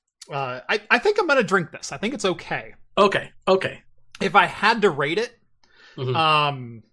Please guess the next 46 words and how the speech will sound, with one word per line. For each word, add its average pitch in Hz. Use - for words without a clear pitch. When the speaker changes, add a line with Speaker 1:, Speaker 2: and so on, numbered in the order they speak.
Speaker 1:
like, 147
let's 160
go, 170
let's 151
go 170
full 175
Untappd 156
here. 131
I 190
see 247
Imperial 170
Hef, -
and 135
you 175
and 220
I 208
rate 185
beers 156
the 135
same 147
way. 127
Speaker 2:
Mm-hmm. 98
Speaker 1:
I 139
see 151
Hefeweizen. 202
I -
don't 131
taste -
Hefeweizen. 175
Speaker 2:
I 127
don't 123
taste 123
Hefeweizen, 95
yeah. 92
Speaker 1:
I 156
start 196
at 175
a 160
three 160
and 131
I 131
go 127
down 120
from 120
there. -
Speaker 2:
Yeah, 143